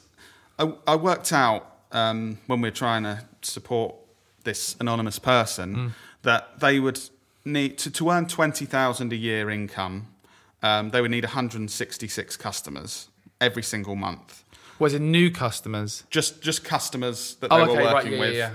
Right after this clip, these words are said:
Speaker 1: every
Speaker 2: Like,
Speaker 1: single
Speaker 2: recurring,
Speaker 1: month
Speaker 2: yeah.
Speaker 1: to earn twenty thousand a year,
Speaker 2: Mm.
Speaker 1: which to some people they think twenty thousand, oh, that's great. Some people
Speaker 2: Mm.
Speaker 1: that's quite a modest wage,
Speaker 2: Mm.
Speaker 1: but if you're working hard,
Speaker 2: Yeah.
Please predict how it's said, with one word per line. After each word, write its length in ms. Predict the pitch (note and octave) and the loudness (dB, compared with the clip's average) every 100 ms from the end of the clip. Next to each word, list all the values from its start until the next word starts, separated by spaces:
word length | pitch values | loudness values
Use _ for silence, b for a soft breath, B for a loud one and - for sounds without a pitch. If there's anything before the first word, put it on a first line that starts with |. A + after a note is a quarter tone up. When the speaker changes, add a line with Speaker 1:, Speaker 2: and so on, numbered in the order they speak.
| G#2 | 0
Speaker 1:
every 240 | D3 D3 C#3+ | 2 4 2
Speaker 2:
Like, 80 | B2+ | 2
Speaker 1:
single 260 | C3 A2+ | 2 2
Speaker 2:
recurring, 560 | D3 F3+ D3 C#3 B2 A#2+ | 2 4 4 4 0 -4
Speaker 1:
month 100 | A2 | -2
Speaker 2:
yeah. 140 | A#2 | 0
Speaker 1:
to 100 | G2+ | 2
earn 120 | A#2+ A#2+ | 0 0
twenty 320 | - B2 A#2+ | -2 -4 -2
thousand 340 | A#2 A2+ G#2+ | -2 0 -2
a 40 | G#2+ | -6
year, 260 | G2 E2 G#2+ | -6 -4 -4
Speaker 2:
Mm. 200 | B2+ A2 B B - | -4 -4 B B -4
Speaker 1:
which 440 | C3 - - - B B - | -4 -2 -8 -8 B B -10
to 80 | C3+ | -2
some 220 | F3+ F3 | 0 0
people 500 | D#3+ C#3+ D3 C3+ B2+ | -2 -2 -2 -4 -6
they 180 | - C3 | -4 -2
think 240 | B2+ C3+ - | -2 -6 -6
twenty 200 | F3+ E3 | -6 -2
thousand, 260 | C3+ D3 | -2 -2
oh, 60 | F3+ | -6
that's 200 | C#3+ - | -8 -4
great. 260 | B2 A#2+ | -2 -2
Some 200 | - D3+ | 0 -2
people 140 | C3+ C#3 | -2 -2
Speaker 2:
Mm. 20 | |
Speaker 1:
that's 140 | A#2 - | -2 -2
quite 200 | A#2 - | -4 -2
a 40 | |
modest 380 | A#2 A2 G#2+ - | -4 -4 -6 -4
wage, 300 | G2+ G2+ C3 | 0 0 -2
Speaker 2:
Mm. 140 | C#3 | -4
Speaker 1:
but 180 | A#2+ - | -4 -6
if 100 | C#3 | -6
you're 100 | C#3+ | 0
working 320 | D3+ D3 - A2 | 4 4 2 -2
hard, 400 | G#2+ G2 G#2 - - | 0 0 -2 -6 -6
Speaker 2:
Yeah. 220 | C3+ A#2 | -2 -2